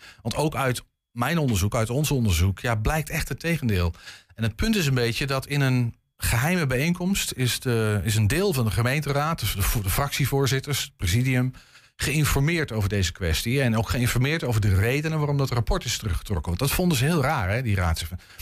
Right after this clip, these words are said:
"Duurt heel lang, nou hebben we een rapport, wordt dat ineens ingetrokken. Hoe kan dat?"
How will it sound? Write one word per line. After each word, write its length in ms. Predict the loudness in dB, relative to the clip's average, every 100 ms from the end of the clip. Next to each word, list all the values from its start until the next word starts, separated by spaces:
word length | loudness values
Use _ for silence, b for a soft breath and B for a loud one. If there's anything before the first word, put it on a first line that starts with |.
| B -4
"Duurt 280 | 2 2
heel 180 | 2 0
lang, 220 | 0 0
nou 140 | 2 2
hebben 180 | 2 2
we 60 |
een 60 | 2
rapport, 320 | 2 0 0
wordt 140 | 0
dat 100 | 0
ineens 240 | 0 0 2
ingetrokken. 600 | 2 0 -6 -12 -14 -20 B B B
Hoe 180 | 0 0
kan 240 | 0 -2
dat?" 320 | -2 -6 -10